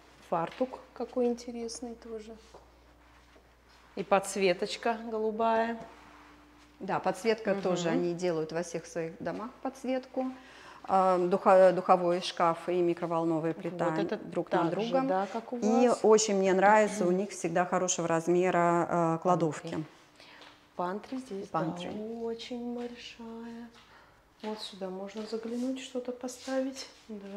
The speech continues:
Speaker 1: вообще классно. Полочки деревянные. И дверка,
Speaker 2: Ну что ж.
Speaker 1: посмотри.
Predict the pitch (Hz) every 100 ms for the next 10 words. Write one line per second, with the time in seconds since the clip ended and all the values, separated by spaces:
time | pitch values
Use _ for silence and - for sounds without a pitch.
0 | 202 208 - 220 - 208 202 - 240 233
1 | 226 _ _ _ - - - 196 208 208
2 | - 240 208 247 254 240 240 233 240 247
3 | 247 - - - - - - - 233 262
4 | 262 208 226 240 226 214 - 190 220 214
5 | 240 233 185